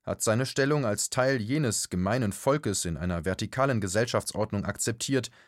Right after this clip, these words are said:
und kämpft inzwischen gegen diese Klassifizierung an. Wer seinen gesellschaftlichen Status aus Not verändern will,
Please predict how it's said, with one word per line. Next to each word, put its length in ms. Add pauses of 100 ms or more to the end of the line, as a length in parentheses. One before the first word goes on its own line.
(220)
und 160
kämpft 320
inzwischen 580
gegen 300
diese 240
Klassifizierung 840
an. 240 (720)
Wer 200
seinen 260
gesellschaftlichen 640
Status 460
aus 200
Not 340
verändern 560
will, 220